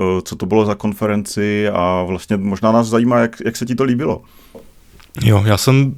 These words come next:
Speaker 2: byl letos teda dokonce na dvou konferencích v jednom městě,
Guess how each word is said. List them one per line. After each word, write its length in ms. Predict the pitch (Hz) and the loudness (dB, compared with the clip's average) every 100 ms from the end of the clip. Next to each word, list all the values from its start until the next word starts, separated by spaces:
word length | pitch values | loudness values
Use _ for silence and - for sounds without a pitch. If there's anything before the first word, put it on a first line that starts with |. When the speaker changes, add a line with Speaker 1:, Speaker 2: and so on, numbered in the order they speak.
| - | -6
Speaker 2:
byl 340 | 127 127 131 120 | 0 4 4 4
letos 260 | 120 131 - | 0 -2 2
teda 160 | 139 | 2
dokonce 360 | 120 131 131 127 | 2 0 0 2
na 80 | 107 | 4
dvou 160 | 110 | 4
konferencích 600 | 113 131 135 123 - 127 | 2 2 4 4 2 2
v 40 | 120 | 2
jednom 200 | 135 123 | 2 2
městě, 420 | 104 - 135 | 0 0 -2